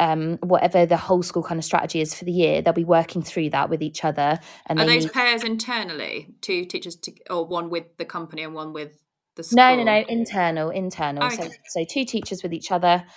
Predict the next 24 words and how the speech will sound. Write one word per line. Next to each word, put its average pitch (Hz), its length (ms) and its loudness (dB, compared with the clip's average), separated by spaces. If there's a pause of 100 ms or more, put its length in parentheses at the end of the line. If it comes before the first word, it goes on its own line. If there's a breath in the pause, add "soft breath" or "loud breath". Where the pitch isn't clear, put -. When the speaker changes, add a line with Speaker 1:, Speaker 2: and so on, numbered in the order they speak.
(220 loud breath)
Speaker 1:
Uh, 180 140 6
some 254 260 4
of 240 60 4
them 220 160 6
are - 20 2
same 196 300 2
subject, 196 580 2
some 190 220 2
of 175 80 0
them 175 100 4
aren't. 214 360 4 (540 soft breath)
Um, 175 520 2 (180)
and 175 180 4
they 180 80 4
meet 185 280 0
every 214 180 4
fortnight 190 540 4
and 180 100 2
they 170 80 4
discuss 175 460 -2
their 170 120 -2
teaching. 175 680 -4
And 170 120 2
then 165 300 -2